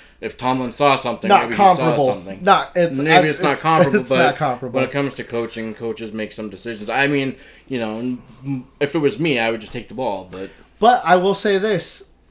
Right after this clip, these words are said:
Speaker 2: You, do you want to have Justin Tucker kicking off to you where he could place a ball directly at your five-yard line, a high kick,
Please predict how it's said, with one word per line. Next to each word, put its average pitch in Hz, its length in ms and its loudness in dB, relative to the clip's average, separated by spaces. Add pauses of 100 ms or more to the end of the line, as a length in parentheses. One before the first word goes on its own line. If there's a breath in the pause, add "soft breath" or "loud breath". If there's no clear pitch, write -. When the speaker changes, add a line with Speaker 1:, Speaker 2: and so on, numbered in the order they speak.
(880)
Speaker 2:
You, 151 200 -10 (160)
do 165 140 -4
you 202 140 0
want 226 460 0
to 180 100 -8
have 170 320 -2
Justin 170 420 0
Tucker 156 500 -2 (480 soft breath)
kicking 190 360 -2
off 180 280 2
to 180 80 -6
you 151 120 -4
where 139 200 0
he 185 180 -4
could 180 180 -4
place 190 320 -2
a 165 60 -4
ball 156 380 0
directly 147 680 -2
at 135 80 -6
your 151 140 -6
five-yard 143 680 -4
line, 120 340 -6 (640 soft breath)
a - 140 -10
high 180 380 2
kick, - 500 -6